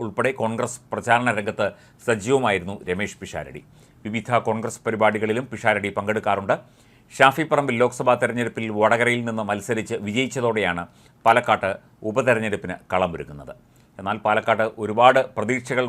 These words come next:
വച്ചു പുലർത്തുന്ന ഒരു സീറ്റാണ് എന്നാണ് ബി ജെ പി വൃത്തങ്ങൾ പറയുന്ന സൂചന. ബി ജെ പിയിലും സ്ഥാനാർത്ഥി നിർണയ ചർച്ചകൾ സജീവമായി തന്നെ നടപ്പിലാവുകയാണ്. ലോക്സഭാ തെരഞ്ഞെടുപ്പിൽ മത്സരിച്ച സി കൃഷ്ണകുമാറിന് ഒരു സാധ്യതയുണ്ട്. അതുപോലെ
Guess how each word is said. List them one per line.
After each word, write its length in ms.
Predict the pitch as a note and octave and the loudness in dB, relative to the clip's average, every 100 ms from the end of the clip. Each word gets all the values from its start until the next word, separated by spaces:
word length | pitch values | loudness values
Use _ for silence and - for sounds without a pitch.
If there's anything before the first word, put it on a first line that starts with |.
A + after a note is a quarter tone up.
| G#2 | -2
വച്ചു 220 | G#2 A#2+ | -2 -2
പുലർത്തുന്ന 460 | A2+ A2 - B2 A#2 - _ _ _ - | 0 0 0 0 0 -2 _ _ _ -8
ഒരു 140 | A2+ G#2+ | -8 -4
സീറ്റാണ് 420 | A#2+ A#2+ A#2 A2+ A2 | -4 4 4 2 -4
എന്നാണ് 260 | G#2 F#2 G#2+ G#2+ | -4 -4 -4 -4
ബി 60 | A#2 | -2
ജെ 80 | C#3+ | -2
പി 100 | C3 A2 | 0 -4
വൃത്തങ്ങൾ 360 | F#2 G#2+ G2+ - _ _ F#2+ | -2 -2 -2 -4 _ _ -2
പറയുന്ന 320 | F#2 F#2+ F#2+ - | 0 -2 -8 -10
സൂചന. 320 | G2 G2+ C3+ G#2 | -8 -4 -4 -4
ബി 80 | G#2 B2 | 0 0
ജെ 80 | A#2+ | 0
പിയിലും 240 | B2 D#3+ - - - | -2 -2 -6 -20 -10
സ്ഥാനാർത്ഥി 540 | - A#2+ B2 A#2+ A#2+ A#2+ A#2+ | 2 4 4 2 -6 -6 -4
നിർണയ 300 | G#2+ A#2 A#2+ - | -2 -2 -2 -2
ചർച്ചകൾ 360 | G#2 - A2 - _ - _ - | -2 2 0 0 _ -20 _ 0
സജീവമായി 480 | A#2 A#2 C#3+ A#2+ A2 | 0 2 2 2 -2
തന്നെ 180 | G2+ F#2+ - G2 | -6 -8 -12 -6
നടപ്പിലാവുകയാണ്. 760 | F#2 F#2 F#2+ E2+ D#2 D#2+ F2+ D3 - - A2 | -2 -2 0 0 -2 -8 -8 -8 -12 -6 -4
ലോക്സഭാ 300 | A2 A#2 A#2 | 0 4 4
തെരഞ്ഞെടുപ്പിൽ 420 | A#2+ A#2 A2+ A#2+ A2 | 4 0 -2 -2 -2
മത്സരിച്ച 460 | G#2+ G#2 A#2+ A#2 A#2+ E2+ - _ _ _ - | -2 -2 -4 -2 2 2 0 _ _ _ -8
സി 100 | B2+ C3+ | -6 -2
കൃഷ്ണകുമാറിന് 640 | C3 - C3+ C3 A#2+ G#2+ F2+ - | -4 -2 0 4 4 4 -4 -6
ഒരു 100 | G#2 | -6
സാധ്യതയുണ്ട്. 540 | A2+ G#2+ A2 A2 G#2 - - | -2 -2 0 0 0 -2 -2
അതുപോലെ 300 | G#2+ A2 | 2 4